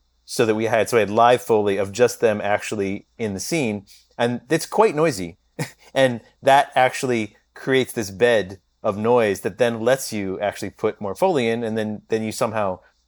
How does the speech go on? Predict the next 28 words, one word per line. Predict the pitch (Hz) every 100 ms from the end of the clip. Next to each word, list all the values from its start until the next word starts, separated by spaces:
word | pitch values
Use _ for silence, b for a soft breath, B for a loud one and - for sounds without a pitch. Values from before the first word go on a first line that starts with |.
| -
you | 104
fly | 127 117
under | 107
the | 101 95
radar. | 113 104 87
It's | 90 85 -
like | 98 107
your, | 101
your | 101 101 104
ear | 120 117
is, | 98 101 -
has | 104
become | 98 104 113
attuned | 101 - 139 123
to | 113
this | 98 98 - b
sort | - 113
of | 101 92
low | 107 113 120
level | 117 107 104
noise | 110 113 104 98
that | 104 98
is | 98 -
very | 120 117
messy | 113 110 - 110 101
and, | 90 87 b b b -
and | 104 95 92 -
just | - 139 -